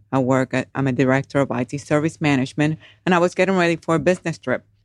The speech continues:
It was the weekend. We were sitting at home, and that day he got up and wasn't feeling well. He was moping around all day, and we kept asking if he wanted to go to the doctor. He said, "No, we'll see." We were watching a football game,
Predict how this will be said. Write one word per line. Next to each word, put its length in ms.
It 40
was 140
the 120
weekend. 460
We 120
were 160
sitting 340
at 140
home, 420
and 200
that 300
day 200
he 140
got 180
up 240
and 120
wasn't 380
feeling 300
well. 320
He 80
was 220
moping 320
around 360
all 180
day, 340
and 120
we 80
kept 200
asking 380
if 120
he 80
wanted 260
to 80
go 120
to 140
the 60
doctor. 340
He 60
said, 240
"No, 220
we'll 200
see." 340
We 160
were 160
watching 400
a 80
football 380
game, 480